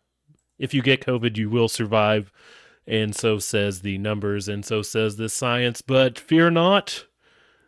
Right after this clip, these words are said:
The government will not tell you that, of course, because that is an inconvenient truth, and they do know about inconvenient truths when it fucks with their narrative. Fuck them.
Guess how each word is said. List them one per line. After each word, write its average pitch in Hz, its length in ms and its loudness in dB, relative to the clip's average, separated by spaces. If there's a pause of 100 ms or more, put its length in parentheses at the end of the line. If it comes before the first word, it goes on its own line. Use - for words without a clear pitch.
(220)
The 120 100 2
government 117 400 4
will 110 80 0
not 101 160 -2
tell 92 180 -8
you 90 120 -8
that, 95 200 -8
of 98 140 -10
course, - 840 2
because 127 480 4
that 147 400 0
is 143 320 0
an 131 160 -2
inconvenient 131 680 -2
truth, 143 480 0
and 131 240 0
they 131 140 2
do 123 240 0
know 120 280 2
about 110 300 -2
inconvenient 107 680 -6
truths 120 420 0
when 113 180 0
it 110 100 0
fucks - 500 -6
with 113 200 0
their 110 200 4
narrative. 117 720 2 (1000)
Fuck - 500 -2
them. 110 640 -2